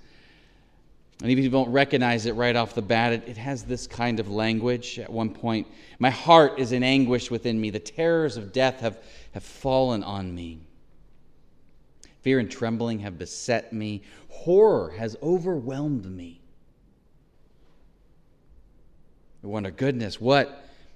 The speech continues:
what is the cause of this level of angst, the pain of?" The psalmist continues, "If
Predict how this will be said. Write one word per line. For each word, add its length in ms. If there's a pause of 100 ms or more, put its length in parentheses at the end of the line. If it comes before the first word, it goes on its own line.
(160)
what 300
is 180
the 140
cause 640
of 140
this 240
level 340
of 60
angst, 680 (180)
the 100 (420)
pain 540
of?" 120 (1800)
The 60
psalmist 540
continues, 720
"If 420